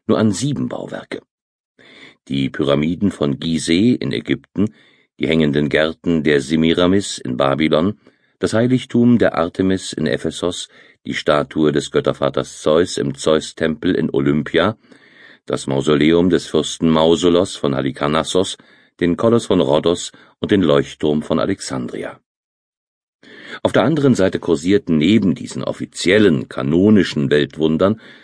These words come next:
eine ganze Reihe von konkurrierenden Listen, auf denen viele andere große Bauwerke der Antike verzeichnet waren, wie zum Beispiel der Palast der persischen Könige in Persepolis oder die Hagia Sophia in Konstantinopel.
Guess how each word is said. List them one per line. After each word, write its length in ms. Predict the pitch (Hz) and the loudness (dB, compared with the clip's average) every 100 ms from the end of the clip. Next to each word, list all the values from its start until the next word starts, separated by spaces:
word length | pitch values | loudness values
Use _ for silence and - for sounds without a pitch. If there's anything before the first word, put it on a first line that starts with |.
| - - | -20 -10
eine 160 | - 98 | -2 0
ganze 360 | 104 107 - 92 | 2 0 0 2
Reihe 260 | 110 123 | 4 4
von 240 | - 90 82 | 4 -2 0
konkurrierenden 920 | 87 82 92 139 156 104 82 76 67 | 0 4 4 6 4 4 4 2 0
Listen, 580 | 62 80 - - 65 - - - - | -2 -2 -6 -8 -10 -10 -18 -20 -16
auf 160 | - - | -12 -4
denen 300 | 82 71 69 | 0 0 -2
viele 360 | - 80 80 | -2 -2 0
andere 480 | - 123 120 73 65 | 2 4 4 2 -2
große 480 | 62 69 67 - 67 | -2 0 0 -2 -4
Bauwerke 640 | 65 64 58 60 57 - | -2 -2 -2 -4 -6 -8
der 160 | 60 57 | -4 -4
Antike 400 | 64 - - - | -6 -8 -8 -6
verzeichnet 640 | - 65 - 62 - 60 50 | -6 -6 -6 -8 -8 -14 -12
waren, 320 | - - - _ _ _ _ _ - - - | -14 -16 -20 _ _ _ _ _ -20 -20 -14
wie 100 | - | -10
zum 160 | 80 80 | -4 0
Beispiel 500 | 73 76 - 95 117 | 0 0 -2 0 2
der 140 | 104 | 2
Palast 440 | 78 76 73 80 - | 0 0 0 -2 -4
der 60 | 73 | -4
persischen 580 | 78 78 78 73 82 | -2 -4 -4 -6 -6
Könige 460 | 76 90 98 87 82 | -2 0 2 2 0
in 280 | - 76 67 | 0 -4 -4
Persepolis 840 | 78 78 76 101 - 80 62 - - - - - - | -2 -2 0 -2 2 0 0 -6 -16 -20 -20 -20 -14
oder 280 | - 69 78 | -2 0 0
die 200 | 85 90 | 0 -2
Hagia 360 | 76 71 71 73 | -2 -4 0 0
Sophia 440 | 73 - 82 80 | 0 -4 0 0
in 120 | 62 | 0
Konstantinopel. 880 | 78 73 69 73 71 92 117 - - | -4 -6 -6 -8 -4 0 0 -2 -14